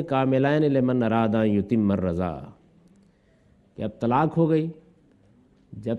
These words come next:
تک ماں باپ ایک ہی جگہ تھے، میاں بیوی تھے، اس وقت تک تو بچے کی پرورش، نگہداشت کا کوئی مسئلہ نہیں تھا۔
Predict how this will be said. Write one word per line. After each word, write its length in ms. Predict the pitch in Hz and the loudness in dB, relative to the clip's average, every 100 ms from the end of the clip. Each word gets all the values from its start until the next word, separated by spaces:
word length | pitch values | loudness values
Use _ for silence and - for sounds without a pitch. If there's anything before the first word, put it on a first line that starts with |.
| - | -4
تک 220 | 165 135 | -4 -2
ماں 260 | 127 107 131 | -2 0 0
باپ 280 | 139 143 143 | 2 0 2
ایک 280 | 123 107 127 | 0 2 2
ہی 60 | |
جگہ 260 | 127 135 139 135 | 2 2 0 -2
تھے، 180 | 120 135 - _ - | -8 -10 -20 _ -16
میاں 260 | 101 107 120 | -6 0 0
بیوی 320 | 107 110 139 | 2 2 2
تھے، 260 | 117 120 120 - _ _ _ _ _ _ _ | 0 -4 -6 -10 _ _ _ _ _ _ _
اس 280 | - 113 - | -10 -10 -2
وقت 240 | 151 135 - | -2 -2 -4
تک 260 | 147 - | -4 -2
تو 540 | 147 135 131 123 113 - - - - | 0 2 4 2 0 -4 -16 -18 -6
بچے 360 | 101 98 - 131 | -6 -4 -2 0
کی 140 | 127 | -2
پرورش، 500 | 104 110 110 123 117 - - 101 | -2 -2 0 0 0 -4 -14 -6
نگہداشت 720 | 104 107 95 113 117 - - | -2 -2 0 0 0 -4 -12
کا 60 | |
کوئی 180 | 101 107 | -8 -4
مسئلہ 300 | 107 104 117 | -4 -6 -10
نہیں 180 | 127 123 | -10 -14
تھا۔ 180 | - | -18